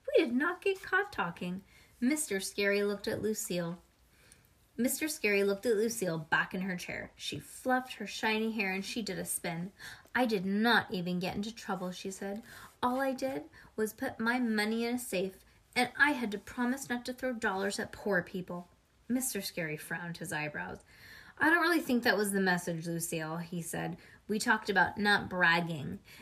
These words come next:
and we said that money doesn't make you a better, better than anyone else. Remember that?" Lucille fluffed some more. "Nope," she said. Then she skipped in a circle, and she twirled herself in a chair. Mister Scary looked at the rest of us.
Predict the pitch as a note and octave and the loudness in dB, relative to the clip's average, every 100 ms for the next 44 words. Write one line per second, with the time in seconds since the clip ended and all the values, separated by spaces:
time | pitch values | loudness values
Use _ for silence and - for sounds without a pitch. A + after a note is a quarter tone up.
0 | - G#3 G3+ G3+ - C#4 F4 G3 - A3 | -4 2 2 2 4 4 4 0 2 4
1 | E4 A#4+ E4+ C#4 A#3 G#3+ A3+ A#3+ A3+ F#3+ | 4 4 0 0 0 0 0 4 4 6
2 | F#3+ F#3+ G3 - - - A3 C4 A#3+ F3 | 4 6 4 2 -6 -2 0 2 0 0
3 | G#3+ A#3+ A#3+ G#3+ F#3 D#3+ - - - F#3+ | 2 4 4 4 4 0 -4 -8 -2 2
4 | G3+ A3 A3+ A#3 F4+ - - A3 A#3 - | 2 4 2 2 0 -4 -8 -4 -2 2
5 | G#3 F3+ - E3+ - F#3 E3 F3 - _ | 0 0 -6 -4 -4 -2 -4 -6 -10 _
6 | - - C4+ - E4+ G#4 - - - - | -14 -12 -12 -2 2 2 -2 -18 -12 -6
7 | C4+ - B3+ B3+ A#3+ B3+ - - - - | -2 2 0 0 -2 -2 -2 -6 -8 -6
8 | C#4 - D4 D4+ - C4 C4 C4+ - F3+ | -6 -4 -2 -2 0 -2 0 -2 -2 -4
9 | - - - G#3+ A3 A#3+ A#3 A#3 A3 A#3+ | -6 -10 -4 0 2 2 -2 0 -2 -2
10 | A#3 B3 - D#3+ E3 - - - A3+ A3+ | -4 -4 -4 -4 -6 -12 -18 -4 -2 0
11 | G#3 - - F#3 F3 E3+ F3 - E3+ D#3+ | -2 -2 0 2 2 2 0 -2 -4 -2
12 | E3 - E3+ D#3+ D#3+ - | -4 -4 -4 -4 -6 -10